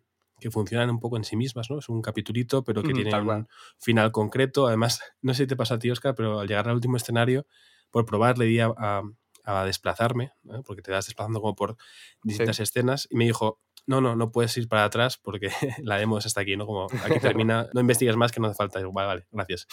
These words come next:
Speaker 1: Eh, pero eso que me gusta, una demo contenida que te explique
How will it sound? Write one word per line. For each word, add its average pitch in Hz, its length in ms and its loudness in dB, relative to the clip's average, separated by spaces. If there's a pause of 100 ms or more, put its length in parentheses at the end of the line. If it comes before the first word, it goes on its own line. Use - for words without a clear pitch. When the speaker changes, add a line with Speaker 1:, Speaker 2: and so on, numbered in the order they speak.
(480)
Speaker 1:
Eh, 120 300 4
pero 113 360 4
eso 139 220 2
que 143 80 2
me 123 80 2
gusta, 113 380 -2
una 127 200 0
demo 127 320 2
contenida 127 500 2
que 131 80 -2
te 110 80 -6
explique 110 540 -2